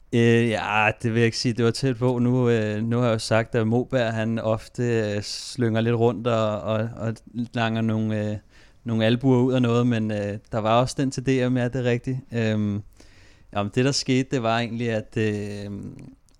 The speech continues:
at jeg havde sådan lidt en, en fight med Louis, som startede tidligt i løbet. Øhm, det var, det var noget med, at jeg, øh,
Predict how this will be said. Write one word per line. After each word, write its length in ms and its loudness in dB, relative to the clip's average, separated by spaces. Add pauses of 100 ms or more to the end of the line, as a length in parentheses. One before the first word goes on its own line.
at 220 -10
jeg 120 -4
havde 260 0
sådan 260 0
lidt 320 -2
en, 360 0
en 220 -6
fight 360 -2
med 260 0
Louis, 420 0
som 180 -4
startede 380 -2
tidligt 400 -2
i 40 0
løbet. 600 -2
Øhm, 360 -4 (1200)
det 120 4
var, 240 4
det 160 -2
var 80 4
noget 180 6
med, 100 6
at 200 4
jeg, 420 2
øh, 220 -8